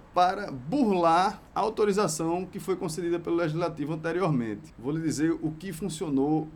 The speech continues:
para efeito da, da pedalada fiscal. Quando o orçamento foi aprovado, os orçamentos de dois mil e quatorze, dois mil e quinze e dois mil e treze, havia uma previsão de despesa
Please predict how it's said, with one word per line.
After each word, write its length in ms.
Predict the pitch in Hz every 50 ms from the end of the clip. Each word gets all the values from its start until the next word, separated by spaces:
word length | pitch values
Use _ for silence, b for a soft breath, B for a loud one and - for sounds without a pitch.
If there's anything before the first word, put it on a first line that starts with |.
| - -
para 280 | - 139 143 156 160 156
efeito 300 | 156 - - 143 151 -
da, 100 | 156 156 156 - -
da 320 | - 131 135 143 143 139
pedalada 400 | 135 - 147 139 139 143 147 143
fiscal. 560 | 147 147 165 151 156 - 113 107 104 101 95 - - B B B B B B -
Quando 260 | - 165 196 208 214
o 80 | 226 220
orçamento 380 | 214 - - 175 156 156 151
foi 140 | 156 156 151
aprovado, 640 | 147 151 151 127 113 101 98 117 131 151 160 147 135
os 80 | 117 113
orçamentos 400 | 127 117 - 123 120 120 123 -
de 80 | - 123
dois 160 | 123 120 113
mil 120 | 120 131
e 40 | 131
quatorze, 380 | 120 117 - - 123 131 123 120
dois 160 | 120 117 107
mil 140 | 117 117 117
e 40 |
quinze 480 | 117 - - 127 135 139 127 113 107 92 92 - -
e 80 | -
dois 220 | 120 123 120 110 117
mil 100 | 117 117
e 40 | 110
treze, 500 | - - 117 127 147 147 127 117 117 - - -
havia 640 | 143 156 143 110 104 117 151 170 190 196 190 190 - B B B B B B
uma 160 | - 143 151
previsão 720 | 151 156 180 180 196 180 175 180 139 120 131 127 127 123
de 180 | 123 123 165 180
despesa 800 | 175 170 156 156 - - - 127 139 156 165 151 127 110 95